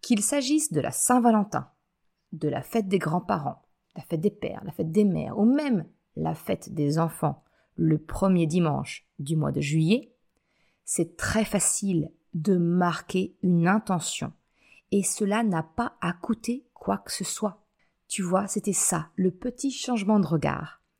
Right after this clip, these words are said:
que je voulais te proposer aujourd'hui. C'est de considérer l'opportunité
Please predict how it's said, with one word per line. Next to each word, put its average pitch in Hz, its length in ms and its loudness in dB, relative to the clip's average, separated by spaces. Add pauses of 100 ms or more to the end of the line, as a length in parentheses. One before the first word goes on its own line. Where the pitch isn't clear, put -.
(200)
que 180 160 0
je 160 160 -2
voulais 185 440 -2
te - 80 -4
proposer 214 680 -4 (320)
aujourd'hui. 185 540 4 (180)
C'est - 160 -2
de 160 80 4
considérer 220 1120 2
l'opportunité 247 1200 0